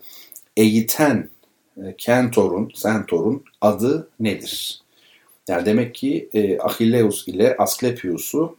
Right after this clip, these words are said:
yarı at, yarı insan bir varlık yetiştirmiş ve kendi türünün en bilgesiymiş. Hatta Apollon'un da ondan ders aldığı söylenir. E, bu, e, varlığın, mitolojik, efsanevi varlığın adı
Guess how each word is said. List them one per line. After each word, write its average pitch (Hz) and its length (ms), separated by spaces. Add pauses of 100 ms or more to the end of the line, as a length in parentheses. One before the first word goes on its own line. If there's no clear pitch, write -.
yarı 120 280
at, - 200
yarı 117 260
insan 117 520
bir 131 60
varlık 113 480
yetiştirmiş - 480
ve 104 80
kendi 117 340
türünün 120 440
en 151 280
bilgesiymiş. 90 920 (420)
Hatta - 280
Apollon'un 107 540
da 95 60
ondan 85 340
ders 76 220
aldığı 78 280
söylenir. 92 480 (380)
E, 110 80 (500)
bu, 175 280 (640)
e, 107 100
varlığın, 107 840 (120)
mitolojik, 101 560
efsanevi 95 680
varlığın 92 560
adı 196 420